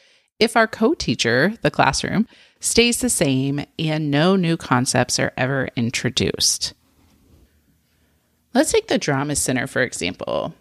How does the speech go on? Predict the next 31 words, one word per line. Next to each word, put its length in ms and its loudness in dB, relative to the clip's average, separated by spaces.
Say 320 4
it's 180 -2
set 280 2
up 180 0
as 160 -2
a 60 2
kitchen 640 -2
or 140 -2
a 60 -2
home 400 -4
area. 600 -2
This 300 4
is 220 -2
fantastic 840 -2
for 140 -6
the 100 -6
beginning 360 0
of 40 0
the 60 -2
year 240 4
because 260 2
it's 220 0
familiar 720 4
and 240 -4
children 380 0
can 280 -6
easily 480 -2
adapt 580 -4
those 240 -4
family 360 -2
roles. 560 0